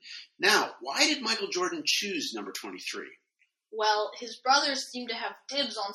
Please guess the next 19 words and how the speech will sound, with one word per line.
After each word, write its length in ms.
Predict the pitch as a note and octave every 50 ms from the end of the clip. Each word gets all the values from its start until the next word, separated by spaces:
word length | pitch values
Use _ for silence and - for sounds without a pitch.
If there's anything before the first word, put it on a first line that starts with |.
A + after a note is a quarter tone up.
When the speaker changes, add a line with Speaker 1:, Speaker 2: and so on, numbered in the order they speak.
| - -
Speaker 2:
forty-five 720 | A3 A3 G#3+ G#3+ G#3 - G#3+ G#3 G#3 G#3 G#3 G3+ G3+ G#3
when 140 | G#3 G3+ G#3
he 100 | A3 A3
was 140 | G#3+ G#3 -
in 280 | - - - - - E4
high 100 | G#4+ -
school, 480 | - - - G4+ - F#3 F#3+ G3 - - - - - - - _ _ G#3
and 120 | G#3+ A3
so 360 | - - A3 G#3 G3+ G3+ G3 - -
he 160 | B3 A#3+ A3
chose 560 | - - - A3 G#3+ G#3+ G#3 G3+ G3+ - - -
just 160 | A3+ A3 - - - -
half 200 | A#3 C4+ - C4
of 100 | A3 G#3
it. 160 | G#3 A3+ A#3 -
Speaker 1:
That's 220 | E3+ F#3 F3+ -
exactly 360 | G3 - B3 B3 A#3+ B3 B3
right. 300 | C4 D#4 E4+ D4+ F#3+ - -
So 440 | - - F#3 F3 E3+ F3+ F3 E3+